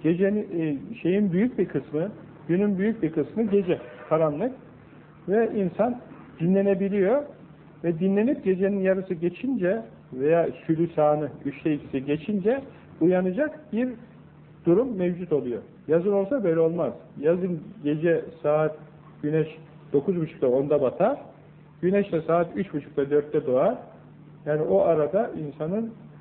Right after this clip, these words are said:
e, dinlenip kalkması zor olur. O, o halde bu aylarda kolaydır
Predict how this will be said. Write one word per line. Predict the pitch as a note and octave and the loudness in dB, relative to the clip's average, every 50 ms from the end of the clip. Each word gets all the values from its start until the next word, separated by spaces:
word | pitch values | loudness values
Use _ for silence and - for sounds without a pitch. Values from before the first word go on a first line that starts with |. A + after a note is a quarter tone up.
| - - - - - D3 | -20 -20 -20 -12 -6 -4
e, | C#3+ C#3 C3+ C3 C3 - - - - C#3+ C3+ C3+ | -2 -2 -2 -2 -4 -8 -10 -14 -14 -14 -4 0
dinlenip | D#3 D#3+ E3 E3+ E3+ G3 G3 - | 2 2 4 4 2 2 0 0
kalkması | - D3 C#3+ D3 - C#3+ - - C#3 C3+ | 0 0 0 0 -4 -6 -4 -4 -4 0
zor | C3+ C#3 C3+ A#2+ | 2 2 2 2
olur. | A2+ G2+ A2 - - - - - - - - - - - - - | 0 -2 -4 -10 -16 -20 -20 -20 -20 -20 -20 -20 -20 -20 -8 0
O, | - A3+ | 2 2
o | A3 A3 - A#3 A3+ G3+ | 2 4 2 0 2 4
halde | G3 F3+ F3+ G#3 F#3+ F#3+ | 2 2 2 0 -2 -2
bu | A#3+ - - F3 E3 - - | -4 -4 -4 -6 -10 -6 0
aylarda | E3 E3+ E3+ D#3+ D#3+ D#3 D3+ D#3 C#3+ | 0 0 2 2 0 0 0 -2 -4
kolaydır | D3+ - E3+ E3+ F#3+ F3+ E3+ C#3 C3+ | 2 2 4 4 4 2 2 -4 -8